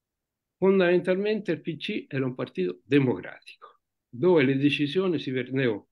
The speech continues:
collettivamente, quando c'erano le grandi questioni, non c'era sezione che non si riuniva, le cellule e così via, che discutevano dai tempi dei fatti d'Ungheria fino a tutte le questioni che hanno riguardato le grandi questioni.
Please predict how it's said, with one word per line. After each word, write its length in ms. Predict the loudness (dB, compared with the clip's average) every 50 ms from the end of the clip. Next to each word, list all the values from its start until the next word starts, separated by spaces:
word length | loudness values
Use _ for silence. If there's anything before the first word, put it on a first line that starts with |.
| _ _ _ _ _
collettivamente, 1000 | _ 2 4 4 4 2 0 -2 -2 -4 -4 -4 -8 -8 -10 -10 -12 -10 _ -4 -2
quando 280 | 0 2 4 4 4
c'erano 320 | 4 2 0 0 0 0 -2
le 120 | -2 -2
grandi 420 | -2 -2 -2 0 0 0 0 0 -2
questioni, 600 | -4 -6 -8 -8 -6 -4 -4 -2 -2 -4 -4 -6 -10 _ _ _ _ _ _ _ _ _ _ _ _ _ _ -10
non 220 | -6 -4 -2 -2
c'era 320 | -2 -2 -2 -2 -2 -2
sezione 640 | -2 -2 -2 -4 -4 -2 -2 0 2 2 2 2 2
che 80 | 2 2
non 180 | 0 0 -2
si 140 | -2 -2 0
riuniva, 540 | 2 4 4 6 6 6 4 4 2 2 0
le 100 | 0 -2
cellule 540 | -2 -2 -2 -2 -2 0 -2 0 -2 -2 -4
e 80 | -6
così 220 | -6 -8 -6 -6 -6
via, 340 | -6 -2 0 0 0 2 2
che 180 | 0 -2 -2
discutevano 1160 | -2 -4 -4 -4 -4 -8 -10 -8 -6 -2 -2 -2 0 -2 -2 -4 -4 -4 -4 -4 -6 -8 _ _ _ _ _ _ _ _ _ _ _ _ _ _ _ _
dai 180 | -4 -2 0 2
tempi 380 | 2 2 0 0 0 2 2
dei 120 | 2 2 2
fatti 300 | 0 -2 -4 -4 -2 0
d'Ungheria 720 | 0 2 2 0 0 -2 -2 -2 -2 -2 -2 -2 -2 -4
fino 200 | -4 -4 -4 -4
a 100 | -4 -6
tutte 280 | -6 -10 -8 -4 -2 0
le 120 | 0 0
questioni 360 | -2 -2 -4 -2 -2 0 0
che 60 | 2 2
hanno 200 | 2 4 4 4
riguardato 840 | 2 2 2 0 0 0 -2 -2 -2 -4 -4 -6 -8 -8 -8 -12 _ _ _ _ _ _ _ _ _ _ _
le 160 | -2 0 0
grandi 480 | 2 2 2 2 4 4 4 4 4 2
questioni. 520 | 0 -4 -8 -12 -16 -18 -18 -18 -20 _